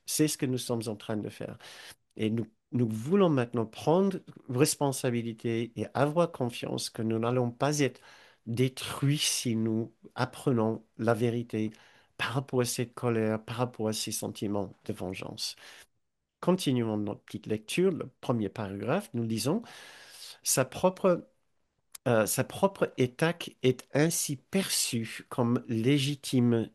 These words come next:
di-, euh, défense. » Donc ici, euh, Jésus tourne vers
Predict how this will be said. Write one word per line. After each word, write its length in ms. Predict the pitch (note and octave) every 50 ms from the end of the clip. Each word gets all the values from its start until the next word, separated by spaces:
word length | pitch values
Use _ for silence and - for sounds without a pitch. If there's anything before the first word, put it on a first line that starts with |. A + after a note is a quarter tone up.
| -
di-, 320 | - G#2 B2 B2+ C3 B2+ A2+
euh, 320 | A#2 A#2 A2 G#2+ G#2+ G#2
défense. » 760 | - A2 G#2 C3 B2+ - - B2+ A2 G#2+ G#2+ G#2+ - - - _
Donc 220 | - G2+ G2+ - -
ici, 340 | A#2+ - - - D3 C3 B2+ - - - - - - - - _ -
euh, 240 | - A2 G#2+ G#2+ G#2+
Jésus 320 | G#2+ A#2 G#2+ A#2+ B2+ A#2+
tourne 340 | - - C#3 B2+ A#2+ A#2+ A#2
vers 460 | G#2 G#2 A#2+ A#2+ A#2+ A#2 A2+ A2 G#2+